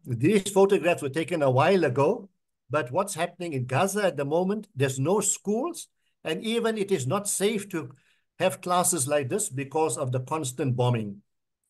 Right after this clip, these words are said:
So friends, children, this brings us to the end of this lesson. The lesson was about the olive tree. Now you've got an idea of the importance of the olive tree in the lives of Palestinians.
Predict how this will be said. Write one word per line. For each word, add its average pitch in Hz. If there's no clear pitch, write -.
So 156
friends, 190
children, 196
this 160
brings 170
us 156
to 151
the 139
end 175
of 151
this 131
lesson. 165
The 120
lesson 170
was 147
about 139
the 127
olive 160
tree. 196
Now 147
you've 175
got 165
an 143
idea 143
of 156
the 127
importance 156
of 131
the 123
olive 156
tree 160
in 120
the 117
lives 151
of 127
Palestinians. 170